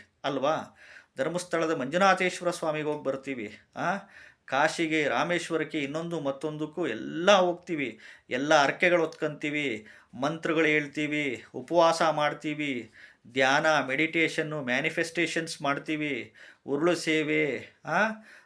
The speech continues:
ವ್ರತಗಳು ಮಾಡ್ತೀವಿ, ಮಂತ್ರ, ಪೂಜೆ, ಪುನಸ್ಕಾರ, ಹೋಮ, ಕಾಲ್ನಡಿಗೆ, ಉರುಳು ಸೇವೆ ಎಲ್ಲ ಮಾಡ್ತೀವಿ.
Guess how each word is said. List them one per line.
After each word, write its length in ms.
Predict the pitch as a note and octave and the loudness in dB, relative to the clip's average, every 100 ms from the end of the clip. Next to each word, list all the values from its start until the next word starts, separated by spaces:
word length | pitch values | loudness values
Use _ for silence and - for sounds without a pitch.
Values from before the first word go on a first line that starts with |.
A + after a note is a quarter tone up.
| - | -4
ವ್ರತಗಳು 560 | C3+ D3 E3 F3 F3 | -2 2 4 6 6
ಮಾಡ್ತೀವಿ, 720 | E3 D#3 D3+ D#3+ D3+ D3+ D3 G#2+ | 4 2 2 -2 -4 -2 -2 -4
ಮಂತ್ರ, 500 | A2+ C#3 E3 E3 D#3 | -4 -6 -4 2 4
ಪೂಜೆ, 760 | C#3+ A2+ - D#3 D#3+ D#3 D3+ | 4 2 -2 0 0 2 2
ಪುನಸ್ಕಾರ, 680 | C#3 D3+ D#3 - E3 D#3 D3+ | 0 -6 -6 -2 2 4 4
ಹೋಮ, 720 | D3+ C3+ C3+ D#3+ D#3+ D#3 C3 | 2 0 -2 -2 0 2 0
ಕಾಲ್ನಡಿಗೆ, 760 | B2 B2+ D3 E3 D#3+ D#3 D3+ D#3 | 0 2 4 4 2 2 2 0
ಉರುಳು 340 | C3 D3+ F3 | 0 0 0
ಸೇವೆ 520 | E3+ E3+ D#3+ D#3+ - - - - - | 0 0 0 0 -2 -8 -20 -20 0
ಎಲ್ಲ 480 | D3 D#3 F#3+ G#3 A3+ A3+ | 4 4 4 4 8 8
ಮಾಡ್ತೀವಿ. 640 | G#3 G3 F3+ F3 B2 A2 | 8 6 4 -2 -4 -6